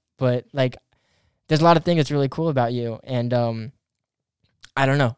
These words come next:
So what I wanted to do was, uh, kinda try to open you up because, like I said before, you didn't really know. It's like, "Oh, I don't know. We're just gonna, you know, be ourselves," which of course we are. But, um,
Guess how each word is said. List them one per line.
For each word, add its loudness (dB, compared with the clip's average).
So 4
what 4
I 8
wanted 2
to -4
do -2
was, -4
uh, 0
kinda -8
try -2
to -6
open -4
you -6
up -6
because, -4
like -2
I -2
said -2
before, -4
you -2
didn't -6
really -6
know. -2
It's -6
like, -6
"Oh, -8
I -2
don't -4
know. -8
We're -2
just -14
gonna, -2
you -6
know, -4
be -10
ourselves," -4
which -8
of -8
course -8
we -2
are. -2
But, -4
um, -8